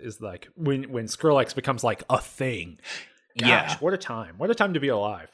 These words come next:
Speaker 2: Yeah, no, I, like, I arrive in London and, like, my cool friend who always knows more about music than me, who's on the, the trip with me,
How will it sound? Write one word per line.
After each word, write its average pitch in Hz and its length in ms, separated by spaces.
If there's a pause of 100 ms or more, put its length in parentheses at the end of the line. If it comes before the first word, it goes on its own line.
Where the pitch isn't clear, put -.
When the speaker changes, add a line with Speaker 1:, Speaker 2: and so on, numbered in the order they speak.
Speaker 2:
Yeah, 117 320
no, 135 160
I, 123 240
like, 123 340
I 123 160
arrive 123 320
in 113 140
London 101 380
and, 104 220
like, 98 220
my 110 200
cool 143 360
friend 120 500
who 110 200
always 107 340
knows 101 240
more 101 180
about 95 280
music 92 360
than 139 160
me, 135 200
who's 107 200
on 95 240
the, 87 320
the 87 120
trip - 260
with 147 180
me, 165 280